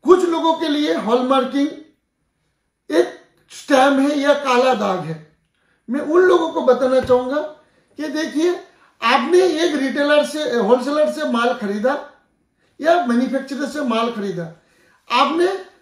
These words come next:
दो नंबर से hallmarking करा लिया, करा के आपने बेच भी दिया। देखिए, manufacturer का कोई नुकसान होगा नहीं,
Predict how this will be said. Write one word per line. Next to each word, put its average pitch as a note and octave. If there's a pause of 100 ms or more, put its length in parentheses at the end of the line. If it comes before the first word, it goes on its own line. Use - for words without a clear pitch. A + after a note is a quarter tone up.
दो B3
नंबर E4+
से D4+
hallmarking A#3+
करा B3+
लिया, D4+ (460)
करा C4
के E4+
आपने B3+
बेच A#3
भी A#3+
दिया। F3+ (1160)
देखिए, F4+
manufacturer F#4
का F4+
कोई E4+
नुकसान C#4+
होगा A#3+
नहीं, D#4